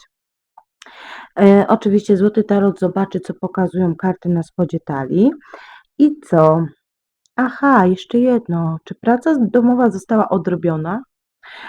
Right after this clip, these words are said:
Słuchajcie, e, dałam Wam pracę domową, że macie codziennie dla siebie brać piętnaście minut, e, medytować. Mam nadzieję, że chociaż jeden skorpion to zrobił, bo jak nie, to będzie jedynka. Ominę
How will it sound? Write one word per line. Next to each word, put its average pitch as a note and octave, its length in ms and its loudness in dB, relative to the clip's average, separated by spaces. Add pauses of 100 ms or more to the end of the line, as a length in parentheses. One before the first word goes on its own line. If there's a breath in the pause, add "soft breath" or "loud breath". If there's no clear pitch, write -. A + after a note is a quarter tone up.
(100)
Słuchajcie, C4+ 840 4
e, A#3+ 400 2 (260)
dałam B3+ 480 0
Wam A#3 160 0
pracę A#3 260 -6
domową, G#3 420 0
że F#3+ 100 -4
macie A#3 400 4 (420 loud breath)
codziennie A3 680 4
dla G#3 160 2
siebie F#3+ 640 2 (380)
brać F#3 340 2
piętnaście F#3+ 560 0
minut, F3 440 2
e, - 60 -10 (480)
medytować. F#3 880 -4 (640 loud breath)
Mam B3+ 220 8
nadzieję, C4+ 440 4
że A3+ 120 2
chociaż G#3+ 360 -4
jeden B3+ 280 4
skorpion A#3+ 420 0
to G3+ 140 -2
zrobił, C#3+ 480 -2 (340 loud breath)
bo A#3+ 100 2
jak B3+ 240 4
nie, A3 160 4
to G3+ 100 -6
będzie G#3 180 2
jedynka. A3 600 0 (460)
Ominę F#3 540 2